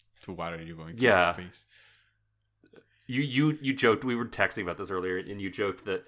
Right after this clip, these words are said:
Speaker 2: so in the Guardians of the Galaxy ride, you have, they, there's a narrative reason for why you're raising your hands in the air from falling, which is, like, you have to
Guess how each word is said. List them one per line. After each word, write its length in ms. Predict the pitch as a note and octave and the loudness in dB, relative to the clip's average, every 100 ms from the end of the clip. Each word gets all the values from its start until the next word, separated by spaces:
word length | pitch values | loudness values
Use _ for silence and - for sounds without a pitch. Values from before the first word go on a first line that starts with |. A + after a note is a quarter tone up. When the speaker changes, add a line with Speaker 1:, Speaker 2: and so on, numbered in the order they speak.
| - | -16
Speaker 2:
so 160 | - B2 | -4 0
in 100 | A2+ | 0
the 80 | G#2+ | 2
Guardians 320 | G#2+ G#2+ G2+ | 2 2 -2
of 80 | F#2+ | -2
the 60 | |
Galaxy 260 | F2 E2+ - | 0 0 -2
ride, 240 | F#2 F2+ - - - | -2 -2 -2 -14 -14
you 80 | A2+ | -2
have, 160 | D#3 - _ _ _ | -2 -4 _ _ _
they, 160 | B2+ D#3+ | -2 -2
there's 240 | D#3+ E3+ | -2 -2
a 60 | D#3+ | 0
narrative 460 | A2+ G#2+ C3+ C3 | 0 0 0 -2
reason 280 | A#2+ A#2 B2 | -4 -4 -4
for 140 | A#2 | -4
why 180 | F2+ F#2+ | 0 0
you're 220 | G#2 G2 | 2 0
raising 380 | F#2 F#2 G2 G2+ | 0 -4 -6 -6
your 160 | G2+ G2+ | -4 -4
hands 360 | G#2+ F#2 F#2 | -4 -6 -6
in 80 | G#2+ | -8
the 160 | A2 A2+ | -8 -2
air 160 | A#2+ | -2
from 280 | B2 A2 F#2 | -4 -8 -10
falling, 500 | - F#2 F#2 G#2+ A#2+ | -6 -4 -2 -2 -4
which 160 | G#2+ G#2+ | -8 -10
is, 180 | F#2 F#2 | -10 -10
like, 140 | E2+ _ _ _ _ | -12 _ _ _ _
you 80 | G2+ | -18
have 80 | |
to 80 | - | -18